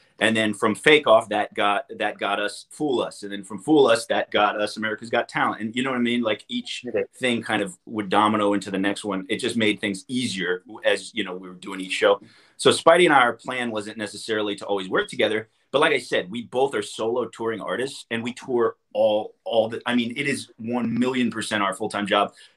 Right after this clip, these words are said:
Speaker 1: to, to where if it wasn't, right now with the pandemic, Spidey was saying he's, he was slammed in September. So was I, like, um,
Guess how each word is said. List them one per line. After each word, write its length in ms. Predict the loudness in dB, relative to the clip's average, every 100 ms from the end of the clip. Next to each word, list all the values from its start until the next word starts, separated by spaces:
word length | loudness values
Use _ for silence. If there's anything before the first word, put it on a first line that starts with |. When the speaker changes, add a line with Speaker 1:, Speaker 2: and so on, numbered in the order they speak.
| 4
Speaker 1:
to, 260 | 6 6 2
to 120 | 0
where 280 | 2 2 2
if 120 | 2
it 80 | 2
wasn't, 320 | 0 0 -4 -10 _
right 200 | 4 4
now 100 | 4
with 120 | 0
the 60 | -2
pandemic, 440 | -4 0 2 0
Spidey 260 | -2 -2 -2
was 140 | -4
saying 200 | -6 -6
he's, 220 | -8 -10
he 120 | -8 -6
was 140 | -4
slammed 360 | -4 0 0 0
in 60 |
September. 440 | -4 -4 -2 -2 -2
So 220 | 0 0
was 120 | 2
I, 340 | 2 2 0 -6 _ _
like, 420 | 0 2 2 0 -8 _ _ _ -4
um, 460 | 0 0 -2 -8